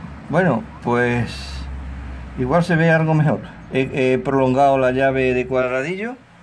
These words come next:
con un tubo para hacer palanca y así es mucho más fácil tensar. Y me he buscado para poder grabar, usar las dos manos, este hierro aquí,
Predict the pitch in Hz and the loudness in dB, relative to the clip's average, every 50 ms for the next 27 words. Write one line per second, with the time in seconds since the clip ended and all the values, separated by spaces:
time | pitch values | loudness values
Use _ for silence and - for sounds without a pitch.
0 | - - - - - - - - - - - - 123 117 127 131 127 - 151 160 | -20 -20 -20 -20 -20 -20 -20 -20 -20 -14 -8 -4 -2 0 0 0 0 0 0 2
1 | 175 196 226 226 - - - - - - - - - 107 101 98 95 - 113 113 | 2 4 2 2 -2 -6 -14 -16 -16 -16 -10 -6 -2 -2 -2 -2 -2 -2 -2 -2
2 | 117 - - - - - - - - - - - - - - - - - - - | -2 -2 -6 -10 -16 -18 -20 -20 -20 -20 -20 -20 -20 -20 -20 -20 -18 -8 -2 0
3 | 113 117 127 139 131 - 185 208 196 - - - - - - - - - - - | 2 2 2 2 0 -2 -2 -2 -4 -6 -14 -18 -18 -18 -18 -16 -16 -16 -14 -12
4 | - 110 107 104 - 117 117 127 - 117 113 107 110 110 110 - 120 110 104 110 | -6 -4 -4 -2 -2 -2 -2 -2 0 0 2 4 4 2 2 0 0 0 2 4
5 | 117 117 107 - - - - - - - - - - - 117 117 120 - 143 151 | 2 2 0 -2 -8 -12 -14 -14 -12 -12 -12 -12 -6 -2 -2 -2 0 0 -2 -2
6 | 165 - - - - - - - - - - - - - - - - 113 107 - | -2 -4 -8 -14 -14 -14 -14 -16 -16 -16 -16 -16 -16 -14 -10 -6 -4 -2 -2 -2
7 | - 101 92 - - - - - - - - - - - - - 147 165 175 185 | -4 -6 -8 -8 -12 -16 -18 -18 -18 -18 -18 -18 -18 -18 -12 -6 -2 0 0 2
8 | 185 190 170 147 156 160 156 - - 180 170 165 160 139 120 113 123 131 139 135 | 2 0 0 -2 -2 -2 -2 0 2 2 2 2 2 0 -4 -2 0 0 2 2
9 | 135 143 143 160 156 139 120 - 143 143 139 127 135 131 135 143 151 160 - - | 2 0 2 2 2 0 -2 -4 -6 -6 -6 -6 -8 -8 -8 -8 -8 -8 -10 -14
10 | - _ _ _ _ _ - - - - _ - - - - - - - 226 226 | -18 _ _ _ _ _ -20 -20 -20 -20 _ -20 -20 -20 -20 -20 -12 -6 -4 -4
11 | 220 220 - 190 185 185 175 175 175 170 170 170 185 | -4 -2 0 0 2 2 2 2 2 2 2 0 0